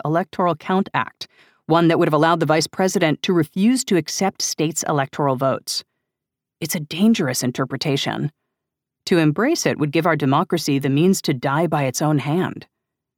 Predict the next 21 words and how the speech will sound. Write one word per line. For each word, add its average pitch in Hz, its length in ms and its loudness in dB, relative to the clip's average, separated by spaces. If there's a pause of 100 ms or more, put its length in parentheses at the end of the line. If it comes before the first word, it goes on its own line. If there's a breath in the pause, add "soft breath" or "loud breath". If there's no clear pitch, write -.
(160)
And 160 100 2
introducing 175 520 2
it 147 160 2
as 151 80 0
a 151 60 2
viable 147 400 2
concept 165 600 -2
in 143 60 2
the 143 100 2
run-up 160 300 0
to 160 80 -4
January 151 420 0
sixth, - 520 -6
twenty 151 240 0
twenty-one, 139 600 -2 (280 soft breath)
is 175 200 0
what 180 160 2
led 190 320 -2
to 175 120 -2
literal 185 580 0
deaths, - 600 -8